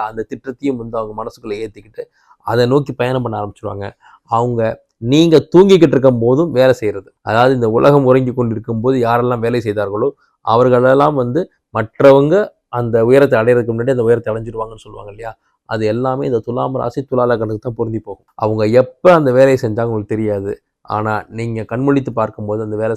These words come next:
செஞ்சு முடிச்சிருப்பாங்க. அந்த அளவுக்கு டியூட்டி கான்ஷியஸாவும், அந்த அளவுக்கு டெடிகேஷனாவும், அந்த அளவுக்கு கன்சிஸ்டன்டான ஒர்க்கையும் அவங்க செய்வாங்க. அதே போல இதுக்குள்ள சித்திரையும் இருக்கு. இந்த சித்திரை என்ன பண்ணும்னா, வேகமா இருக்கும், துடிப்பா இருக்கும். இந்த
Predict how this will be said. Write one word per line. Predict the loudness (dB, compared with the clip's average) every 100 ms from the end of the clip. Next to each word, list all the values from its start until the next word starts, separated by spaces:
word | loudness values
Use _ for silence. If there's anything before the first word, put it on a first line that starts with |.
| -4
செஞ்சு | -4 -2
முடிச்சிருப்பாங்க. | -4 -6 -8 -14 _ _ _
அந்த | -4 2 2
அளவுக்கு | 4 2 0 0
டியூட்டி | 0 0 -2 -4
கான்ஷியஸாவும், | -6 -6 -10 -8 -6 -8 -12
அந்த | -10 -4 -2
அளவுக்கு | 0 -2 -2
டெடிகேஷனாவும், | -4 -4 -4 -6 -6 -8 -10 -12 -14
அந்த | -10 -4
அளவுக்கு | -2 -4 -6 -2
கன்சிஸ்டன்டான | -2 -4 -10 -4 -4 -2 -4 -4
ஒர்க்கையும் | -6 -10 -10
அவங்க | -10
செய்வாங்க. | -14 -14 -18 _ -2
அதே | 0 2
போல | 4 6 4 2 -2 2
இதுக்குள்ள | 6 6 6
சித்திரையும் | 6 8 8 6
இருக்கு. | 2 -8 -20 _ _ -8
இந்த | -6
சித்திரை | 0 2 4
என்ன | 2
பண்ணும்னா, | -2 -2 -2 -4 -6 -8 -2 4
வேகமா | 4 4 0 0
இருக்கும், | -4 -8 -10 -2
துடிப்பா | 2 2 4
இருக்கும். | 2 0 -10 -14
இந்த | -6